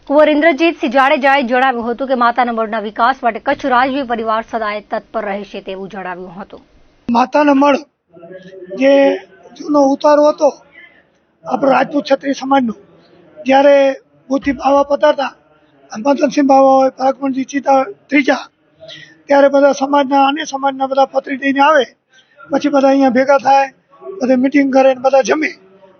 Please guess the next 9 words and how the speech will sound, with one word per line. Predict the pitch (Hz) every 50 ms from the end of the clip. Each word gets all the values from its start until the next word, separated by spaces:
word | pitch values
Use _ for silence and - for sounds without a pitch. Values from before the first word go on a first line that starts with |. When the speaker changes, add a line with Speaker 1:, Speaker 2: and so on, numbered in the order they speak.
| _ _
Speaker 2:
જમીને | - 214 302 330 349 339 294
પછી | 247 285 277 240 277
અહીંયાથી | 392 349 269 311 320 349 - _ _ _ _ _ _ _
<clears throat> | - - 269 294 302 381 403 392 -
ખુલ્લા | - 302 302 285
થતા. | 277 269 269 - - - - - _ _ _ _ _ _ _ _ _ _ _ _ 349 339 - - - - - - - - - - 381
તે | 381 311 302
પછી | 302 320 311 - 294
અહીંયા | 311 320 311 302 302 302 302 294 -